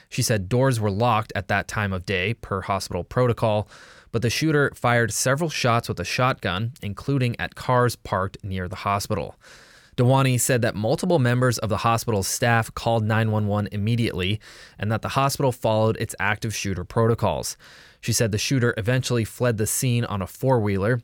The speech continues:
and was arrested by Dillingham police further down the road.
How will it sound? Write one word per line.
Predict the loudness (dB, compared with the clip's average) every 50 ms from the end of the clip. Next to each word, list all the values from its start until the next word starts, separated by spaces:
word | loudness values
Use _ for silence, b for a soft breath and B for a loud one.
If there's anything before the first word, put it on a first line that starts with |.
| -8 _ _
and | -6 -4 -4 -2 -2
was | -4 -4 -4
arrested | -2 -2 0 0 0 0 -2 -2
by | -2 -2 -2
Dillingham | 0 0 0 0 0 -2 -2 -4 -4 -4
police | -4 -4 -2 0 0 0 0 -2 -4 -6 -10 _
further | -4 0 0 2 2 2
down | 0 0 -2 -2 -2
the | -4 -2
road. | 0 0 0 -2 -4 -6 -10